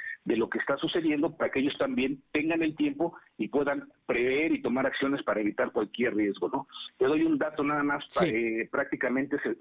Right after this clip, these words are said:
Speaker 1: se han contabilizado en lo que va del año más de sesenta millones de intentos de ciberataques en México. Entonces, esto te
Speaker 2: Sesenta millones.
Speaker 1: habla de, lo, de la peligrosidad. Realmente hoy en día no hay, no hay empresa chica, no hay persona física, eh, que no pueda estar, eh,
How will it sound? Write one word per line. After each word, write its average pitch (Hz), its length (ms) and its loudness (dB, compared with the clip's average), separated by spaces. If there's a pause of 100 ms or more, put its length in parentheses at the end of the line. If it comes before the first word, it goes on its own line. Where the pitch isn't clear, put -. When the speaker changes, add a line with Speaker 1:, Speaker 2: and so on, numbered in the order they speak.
Speaker 1:
se 123 140 2
han 135 140 0
contabilizado 123 720 -2 (360)
en 123 200 2
lo 123 120 2
que 135 120 0
va 160 100 2
del 175 160 2
año 160 280 0
más 151 200 -2
de 160 140 -2
sesenta 156 480 -2
millones 135 500 0 (140)
de 110 160 0
intentos 131 420 0
de 113 140 0
ciberataques 110 560 -2
en 95 100 -2
México. 95 340 -4 (420)
Entonces, 135 280 0 (140)
esto 139 220 0
te - 60 -10
Speaker 2:
Sesenta - 0 -
millones. 143 140 0
Speaker 1:
habla 143 200 0
de, 120 140 0
lo, 113 120 2
de 117 160 -2
la 113 100 0
peligrosidad. 123 640 -2
Realmente 160 460 0
hoy 156 100 2
en 151 140 2
día 151 180 0 (340)
no 156 280 4
hay, 180 260 0
no 160 160 4
hay 170 140 4
empresa 151 400 -2
chica, 160 340 -2
no 151 100 0
hay 151 60 0
persona 147 380 -2
física, 156 560 0 (340)
eh, 120 340 2
que 127 80 0
no 139 140 2
pueda 147 240 0
estar, 135 340 -4
eh, 110 400 0